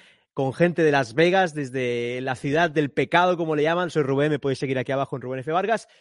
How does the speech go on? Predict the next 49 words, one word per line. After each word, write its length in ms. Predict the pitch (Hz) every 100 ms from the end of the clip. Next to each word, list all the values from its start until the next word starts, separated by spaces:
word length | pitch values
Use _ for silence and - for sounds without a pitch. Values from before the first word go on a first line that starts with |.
| _
Y 100 | 156
acordaros, 680 | 190 156 135 175 123 - - _ _ _
tenéis 320 | 117 143 -
que 340 | - 151 151 135
dar 440 | 143 147 135 139
ese 260 | 143 - 131
like, 500 | 139 156 160 147 - -
ese 180 | 127 120
subscribe 560 | 127 - 139 139 139 -
y 60 |
ese 140 | 131 139
campanita 540 | 131 120 123 131 139
que 80 | 123
la 140 | 120
verdad 320 | 113 117 127 -
nos 220 | 127 -
ayuda 160 | 123 156
muchísimo 680 | 135 117 165 - 196 202 - _ -
y 100 | 123
no 120 | 131
cuesta 260 | 123 -
nada. 260 | 117 - - _ _ _ _ _ _ _
Y 60 | 160
hoy 140 | 247
tenemos 300 | 240 247 240
desde 180 | 196 202
Las 240 | 170 127
Vegas 680 | 156 220 180 151 139 - - -
a 180 | 180 202
la 160 | 202 190
voz 300 | 196 214 -
en 100 | 196
español 800 | 190 - 165 160 208 202 180 139
de 160 | 185
los 180 | 196 170
Raiders, 680 | 156 160 196 185 160 120 107
de 100 | 156
Las 260 | 170 156 -
Vegas 280 | 202 185
Raiders. 560 | 131 175 196 147 120 104
Ya 200 | 135 151
cuesta 280 | 127 156 -
decir 260 | 147 131 156
Las 200 | 147 127
Vegas, 260 | 190 196
pero 160 | - 135
nos 100 | 127
vamos 240 | 151 151
habituando. 600 | 147 147 160 202 220 220